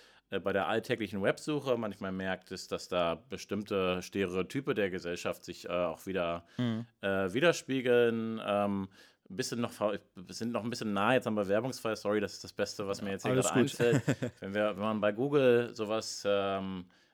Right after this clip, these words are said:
Speaker 1: äh, googelt wie, äh, wie Managerin oder so, dann kriegt man
Speaker 2: Mhm.
Speaker 1: häufig nur Ergebnisse, obwohl man Managerin wohl eingegeben hat, die auf Manager, äh, zugeschnitten
Speaker 2: Okay.
Speaker 1: sind.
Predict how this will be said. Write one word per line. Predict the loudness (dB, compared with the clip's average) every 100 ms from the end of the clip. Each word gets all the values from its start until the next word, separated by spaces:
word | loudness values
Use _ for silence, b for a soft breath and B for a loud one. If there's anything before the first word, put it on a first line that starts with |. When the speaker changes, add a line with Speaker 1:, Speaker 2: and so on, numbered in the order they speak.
| b _
Speaker 1:
äh, | -4
googelt | -2 -2 2 2 2 -2 -8
wie, | -4 -2 -2 -4
äh, | -6 -6 -2 2 2 0 -4 -14 -16
wie | -10 -4
Managerin | 0 0 0 -4 -6 -6 -8 -12 -14
oder | -14
so, | -12 -12
dann | -10
kriegt | -6 -4
man | -2
Speaker 2:
Mhm. | 2
Speaker 1:
häufig | 2 0 -4
nur | -2
Ergebnisse, | 0 -2 -2 -4 -2 -2
obwohl | -2 0 2
man | 4
Managerin | 4 2 0 -4 -4 -2
wohl | 0
eingegeben | 0 -2 -2 -4 -4 -4
hat, | -8 -10 -8
die | -4 -4 -6 -10
auf | -6
Manager, | -2 0 -2 -2 -6 -6 -12
äh, | -6 -6 -6
zugeschnitten | -2 0 4 4 2 -2
Speaker 2:
Okay. |
Speaker 1:
sind. | -6 -8 -10